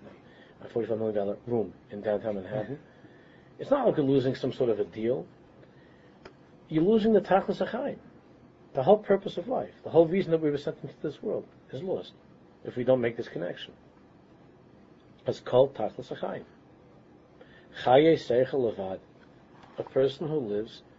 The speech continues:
with seichel alone, v'chay regesh levad, or if you just live with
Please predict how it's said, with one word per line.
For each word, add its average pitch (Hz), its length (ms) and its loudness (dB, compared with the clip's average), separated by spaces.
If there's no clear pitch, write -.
with 107 100 -14
seichel 117 500 -4
alone, 101 480 -4
v'chay 123 400 4
regesh 110 380 2
levad, 101 380 -6
or 117 140 0
if 104 100 -6
you 107 120 -10
just 117 220 -6
live 110 300 -4
with 101 160 -4